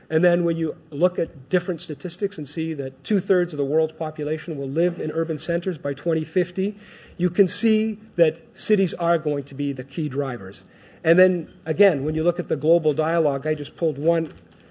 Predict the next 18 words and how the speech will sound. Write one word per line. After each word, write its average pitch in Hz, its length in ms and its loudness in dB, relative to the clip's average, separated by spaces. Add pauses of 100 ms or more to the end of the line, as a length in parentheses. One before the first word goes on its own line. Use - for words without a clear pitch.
(140)
of, 147 260 -4
one 175 280 4
headline 175 640 4
here 175 160 0
from 170 120 -6
the 147 100 -4
Financial 160 460 -4
Times. 160 380 -8
"Urbanization 208 640 6
is 135 200 -6
the 151 80 -2
money 202 340 2
printing 180 500 0
machine 165 440 0 (260)
here 170 380 2
for - 140 -4
social 151 440 0
good." 131 280 -4